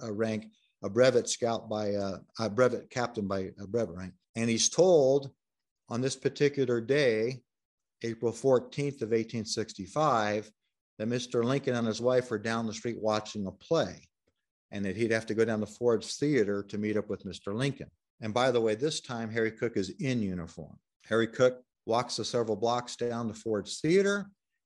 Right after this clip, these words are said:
and by his own, uh, writing of his diary, the play is already, uh,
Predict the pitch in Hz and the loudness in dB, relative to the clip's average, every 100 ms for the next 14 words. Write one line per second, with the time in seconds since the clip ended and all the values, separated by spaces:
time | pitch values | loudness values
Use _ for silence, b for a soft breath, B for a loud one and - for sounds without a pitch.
0 | _ 110 101 117 113 107 123 143 143 147 | _ -8 -2 2 2 0 0 0 -2 -4
1 | - 123 110 104 117 135 139 123 101 92 | -10 -8 -6 -2 2 2 2 -2 -4 -2
2 | 127 135 147 143 147 147 - _ _ _ | 0 2 4 2 0 -2 -10 _ _ _
3 | 101 - 139 127 - 127 127 139 139 135 | -18 -2 2 2 0 -2 2 2 2 0
4 | 135 135 - _ 117 107 | -2 -6 -12 _ -8 -6